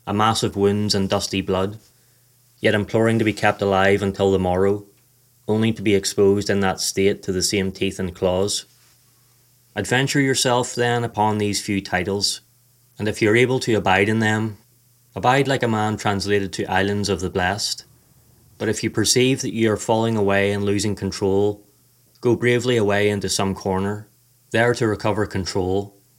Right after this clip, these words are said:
or even depart altogether from life, not angrily, but simply and freely and with self-respect, having done at least this one thing in life, to have made your exit thus. To remember the titles, however,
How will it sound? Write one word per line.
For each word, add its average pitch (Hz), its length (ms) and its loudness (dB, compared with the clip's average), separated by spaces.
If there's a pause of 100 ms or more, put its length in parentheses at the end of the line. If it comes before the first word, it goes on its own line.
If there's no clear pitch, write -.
(420)
or 107 140 0
even 120 220 2
depart 107 340 0
altogether 98 480 0
from 92 220 -4
life, 92 420 -4 (580)
not 110 240 0
angrily, 107 600 -2 (480)
but 98 120 -8
simply 113 380 -2
and 98 140 -4
freely 101 420 0
and 98 140 -2
with 95 160 -2
self-respect, 98 840 -2 (500)
having 101 240 -2
done 107 140 0
at 98 100 -4
least 104 240 -2
this 101 180 -4
one 101 220 0
thing 98 180 -2
in 95 100 -2
life, 95 460 -2 (400)
to 98 140 -4
have 95 160 -2
made 101 240 0
your 98 120 0
exit - 400 -4
thus. - 440 -6 (880)
To 113 100 -2
remember 139 360 2
the 120 100 -2
titles, 104 460 0
however, 120 500 0